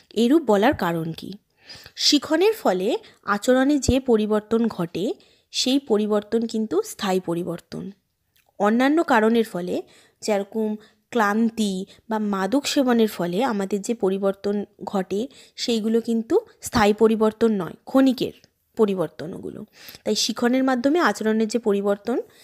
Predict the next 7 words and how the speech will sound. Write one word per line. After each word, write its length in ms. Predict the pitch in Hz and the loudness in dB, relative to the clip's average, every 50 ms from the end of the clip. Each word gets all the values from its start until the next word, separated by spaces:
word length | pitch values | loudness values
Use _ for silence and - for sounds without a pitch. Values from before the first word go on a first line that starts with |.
| - _ - | -20 _ -14
সেইটি 460 | - - 220 202 196 - 262 294 466 - - | -8 -6 -4 -4 -4 -4 -2 -2 -2 -2 0
হলো 180 | 220 196 226 349 605 - - _ _ _ | -2 0 2 0 0 -2 -8 _ _ _
স্থায়ী 320 | - - - 262 214 190 180 - | -12 -4 0 2 2 2 2 -2
পরিবর্তন, 540 | 165 156 165 170 160 165 _ - - 190 190 _ _ _ _ _ - | -6 -8 -8 -10 -14 -16 _ -18 -18 -18 -20 _ _ _ _ _ -14
এটিই 240 | - 208 262 262 | -10 -6 -4 -2
তার 160 | - 247 220 190 | 0 0 0 0
উত্তর। 360 | 156 - _ _ - - | -2 -6 _ _ -18 -18